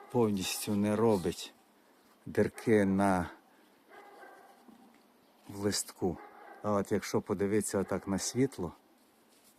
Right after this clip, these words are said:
то такі наче перфорації.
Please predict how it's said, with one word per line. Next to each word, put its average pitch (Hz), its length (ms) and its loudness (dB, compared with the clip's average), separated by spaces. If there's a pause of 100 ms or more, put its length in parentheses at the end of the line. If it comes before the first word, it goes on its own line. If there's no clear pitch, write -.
(800)
то 104 120 -6
такі 107 340 -2
наче 104 320 0
перфорації. 98 840 -2